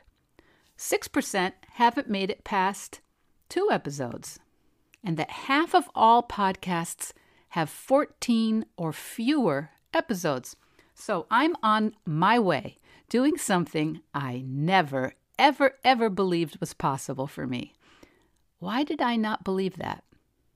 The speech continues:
Because I had a bunch of thoughts like, "I'm not a good public speaker.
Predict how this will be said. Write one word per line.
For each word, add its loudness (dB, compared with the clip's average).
Because -8
I -6
had -8
a -8
bunch -4
of -6
thoughts -10
like, -8
"I'm -2
not 0
a 0
good -4
public -4
speaker. -6